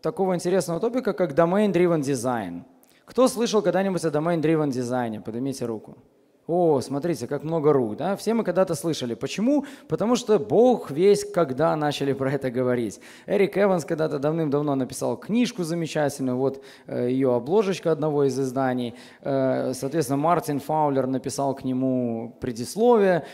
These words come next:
Прям вот два таких столпа современ-, и несовременного, даже уже старого I T, сказали: «Это классно». Кто когда-нибудь что-то слышал плохое про domain-driven design?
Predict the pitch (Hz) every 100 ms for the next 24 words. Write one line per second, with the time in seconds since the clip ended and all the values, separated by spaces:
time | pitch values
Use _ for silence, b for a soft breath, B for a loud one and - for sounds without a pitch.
0 | B 139 151 139 135 107 - 131 139 143
1 | 135 127 123 - 135 127 127 147 147 139
2 | 123 120 - 123 135 139 135 123 123 123
3 | 120 113 120 127 170 143 127 117 104 113
4 | 110 110 135 143 131 120 113 B B -
5 | 127 123 190 226 208 135 135 120 127 120
6 | 139 196 127 120 107 - 90 - B B
7 | B - 262 240 233 220 180 185 180 202
8 | 160 - 160 170 180 175 127 - 113 123
9 | 117 104 110 107 101 98 90 85 80